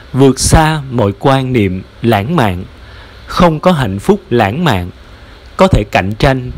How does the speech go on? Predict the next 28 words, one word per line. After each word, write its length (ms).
với 260
niềm 280
hạnh 240
phúc 240
khi 180
trở 220
thành 260
một 340
người 240
thật 280
sự 340
với 240
linh 320
hồn 240
song 240
sinh. 240
Nhưng 220
nhiều 360
linh 200
hồn 160
song 200
sinh 340
trong 200
sự 240
mê 340
hoặc 240
lãng 380
mạn 300